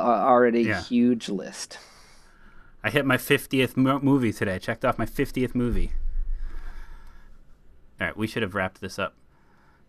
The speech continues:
Speaker 2: All right, that's gonna do it for this edition of the Get Your Film Fix podcast. We'd like to thank you all for listening.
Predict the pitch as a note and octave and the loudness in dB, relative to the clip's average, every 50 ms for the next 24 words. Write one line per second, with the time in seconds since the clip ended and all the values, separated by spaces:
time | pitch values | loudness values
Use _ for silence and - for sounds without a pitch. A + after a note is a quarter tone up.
0 | _ _ _ _ _ _ _ _ _ _ _ _ _ _ _ _ _ _ _ _ | _ _ _ _ _ _ _ _ _ _ _ _ _ _ _ _ _ _ _ _
1 | _ _ _ - C3 A#2+ A#2 A2+ C#3 C#3 C3+ - D3+ C#3 B2+ C3 C3+ C3 B2 - | _ _ _ 4 6 6 6 6 4 2 4 4 2 4 4 6 6 4 4 2
2 | - B2+ A#2+ B2+ A#2+ - C#3 B2 B2 A#2+ - - B2 A#2 B2 - B2 A2+ A2 A2+ | 2 2 4 4 4 2 2 2 2 2 2 0 0 0 0 0 0 0 0 2
3 | G#2+ A#2+ A#2+ A2+ A#2 A2+ - - A#2+ A#2 A2 - A#2 - - - A#2+ A#2 A#2 - | 2 2 2 2 0 0 0 0 0 2 2 0 0 2 4 6 6 6 6 4
4 | - A#2 A#2 A2+ A2 - - - _ - - _ _ _ - - _ _ - A#2+ | 4 4 4 4 2 -2 -8 -14 _ -20 -20 _ _ _ -20 -20 _ _ -10 -4
5 | A2+ A#2 A2+ G#2+ - G#2 - - A#2+ A2+ G#2+ - A#2 A#2 - A#2+ A#2 A2+ G#2+ - | 0 0 0 0 -2 -4 -2 0 0 0 2 0 0 2 4 4 4 4 4 2
6 | - B2 A#2 A2+ A#2 C3 C3 B2+ - - C#3 B2 A#2+ A#2 G#2+ G2+ G2+ | 2 2 2 4 4 4 4 4 2 2 4 4 4 4 2 0 -2